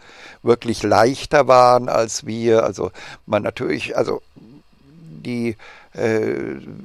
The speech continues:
aber circa waren wir dann dreimal so intelligent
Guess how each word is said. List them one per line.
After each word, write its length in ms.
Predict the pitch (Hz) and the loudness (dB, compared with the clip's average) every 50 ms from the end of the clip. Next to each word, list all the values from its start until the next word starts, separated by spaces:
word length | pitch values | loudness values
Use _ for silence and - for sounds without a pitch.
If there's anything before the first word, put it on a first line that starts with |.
| - - | -20 -4
aber 260 | - 120 117 117 117 110 - | -2 2 4 4 2 2 2
circa 800 | - - - 143 139 151 180 202 214 208 208 - 160 156 143 127 | 0 0 4 4 6 6 6 4 4 2 2 4 6 6 6 6
waren 400 | 120 117 120 123 123 135 135 131 | 6 6 8 8 6 4 2 0
wir 160 | 127 139 135 | 0 0 2
dann 500 | 123 135 127 127 135 131 - 120 113 110 | 4 4 2 2 0 -4 -10 -14 -18 -6
dreimal 760 | 107 110 - 110 110 117 127 147 156 143 135 123 123 127 127 113 | -6 0 2 4 4 6 4 4 2 2 2 4 4 4 2 0
so 160 | 113 117 110 | -2 -4 -4
intelligent 1160 | - 127 123 110 - 117 107 107 110 107 98 117 113 117 123 131 135 147 139 - - - | -4 -6 -8 -4 -2 -2 -2 -2 -2 -4 2 4 4 4 4 2 -4 -8 -10 -12 -14 -16